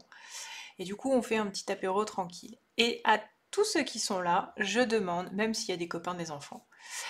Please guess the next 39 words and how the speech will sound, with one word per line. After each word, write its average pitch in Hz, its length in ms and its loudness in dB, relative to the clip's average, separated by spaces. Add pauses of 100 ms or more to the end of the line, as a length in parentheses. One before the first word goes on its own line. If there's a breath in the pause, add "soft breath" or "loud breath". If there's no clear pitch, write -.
(280 loud breath)
quel 277 200 10
a 247 80 10
été 233 340 2
le 202 280 0
petit 226 500 0
bonheur 190 420 2
de 180 80 -4
votre 180 280 -2
semaine ? - 460 -6 (520)
Et 233 100 4
ça, 277 520 4 (120)
depuis 214 300 -2
quelque 226 280 0
temps, 190 300 0
je 220 60 -4
me 175 120 -6
suis 196 160 -6
mise 226 240 2
à 190 80 4
poser 254 380 2
la 233 140 4
question, 196 580 -2 (500 loud breath)
euh, 175 160 -2
aux 196 140 0
Stamp 311 320 4
Lovers, 202 560 4
aux 196 60 -6
membres 233 240 4
de 220 100 4
mon 208 180 2
équipe 202 400 -6
aussi, 196 340 -2
le 214 120 0
vendredi 202 560 2
soir, 170 360 -6 (600 loud breath)
parce 254 320 6
que, 240 300 2
en 214 120 2
fait, - 440 -6